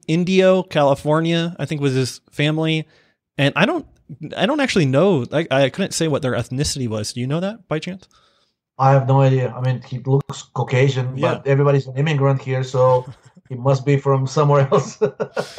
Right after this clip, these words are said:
Speaker 1: Uh,
Speaker 2: I know it's not a popular thing to say. <laughs>
Speaker 1: but, but I guess his dad had, like, he was, like, anti-war activities, like, that would meet in his sign shop, he said.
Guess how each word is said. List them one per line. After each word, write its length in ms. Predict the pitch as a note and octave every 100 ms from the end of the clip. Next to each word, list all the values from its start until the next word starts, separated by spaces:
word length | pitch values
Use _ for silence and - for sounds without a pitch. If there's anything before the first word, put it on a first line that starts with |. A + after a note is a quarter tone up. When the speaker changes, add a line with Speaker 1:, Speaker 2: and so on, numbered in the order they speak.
| - - C#4
Speaker 1:
Uh, 260 | - F3+ D#3
Speaker 2:
I 20 |
know 120 | D3
it's 140 | D3 C#3+
not 140 | D3+
a 40 | C#3
popular 300 | D3+ C#3+ D3
thing 160 | D3
to 80 | C#3
say. 400 | - D#3 C#3 - D#3
<laughs> 100 | -
Speaker 1:
but, 480 | - - E3 G3 D3+
but 100 | F#3
I 80 |
guess 180 | A3 C4+
his 160 | G#3+ B2
dad 360 | D3 E3+ G#3+
had, 280 | G3+ F#3+ D#3+
like, 120 | D#3
he 160 | C#3+ D3+
was, 300 | D#3 C3 -
like, 180 | C3+ -
anti-war 1120 | C#3+ E3 F3 D#3+ D#3+ D3+ C#3+ - B2+ D3 E3+ F3+
activities, 720 | E3 - E3+ F3 F3+ F3+ C#3
like, 220 | B2+ B2 _ -
that 160 | C3+ B2
would 120 | A#2+
meet 240 | B2+ D3
in 100 | C#3
his 160 | B2 A2+
sign 320 | - C3 D3
shop, 320 | - D3+ D#3
he 80 | D3
said. 320 | C3+ D3+ D3+